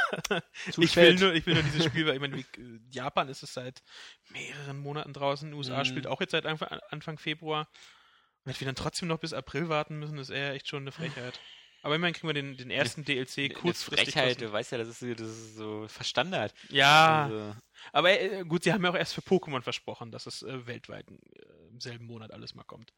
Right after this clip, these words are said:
Speaker 3: Mhm.
Speaker 1: Also, <laughs> sie sind anscheinend, was das betrifft, doch noch lernfähig. Ähm, dann haben sie noch eine Direct, dieses, äh, wie halt, äh, die Monster Hunter Versionen zusammen funktionieren.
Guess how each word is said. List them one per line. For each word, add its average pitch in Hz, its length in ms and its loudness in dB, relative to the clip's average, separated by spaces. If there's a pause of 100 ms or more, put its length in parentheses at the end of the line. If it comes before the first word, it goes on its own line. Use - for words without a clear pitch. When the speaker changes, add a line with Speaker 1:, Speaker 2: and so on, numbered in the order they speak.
(160)
Speaker 3:
Mhm. 107 400 -10 (460)
Speaker 1:
Also, 123 360 -12 (340)
<laughs> - 300 -6 (600)
sie - 160 -10
sind 143 220 -10
anscheinend, 139 420 -10
was 143 160 -10
das - 160 -10
betrifft, - 300 -14
doch 120 100 -12
noch 127 140 -14
lernfähig. - 520 -16 (920)
Ähm, 123 520 -4 (100)
dann 123 120 -6
haben 143 140 -4
sie 147 60 -4
noch 147 100 -2
eine 170 140 -4
Direct, 151 340 -4
dieses, 139 380 -4
äh, 117 340 -10 (280)
wie 127 140 -12
halt, 131 440 -8
äh, 123 160 -14
die 123 140 -12
Monster 143 320 -6
Hunter 175 220 -2
Versionen 160 300 -4
zusammen 156 340 -8
funktionieren. 160 560 -12